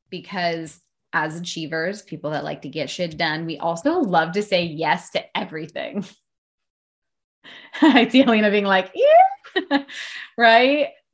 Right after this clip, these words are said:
Guilty. I mean, show of hands.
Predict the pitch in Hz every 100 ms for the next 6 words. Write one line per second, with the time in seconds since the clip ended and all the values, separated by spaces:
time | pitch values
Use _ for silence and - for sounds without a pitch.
0 | 214 214 302 339 339 339 311 311 302 302
1 | 294 247 226 226 208 190 175 _ _ -
2 | 240 202 180 160 196 151 107 139 180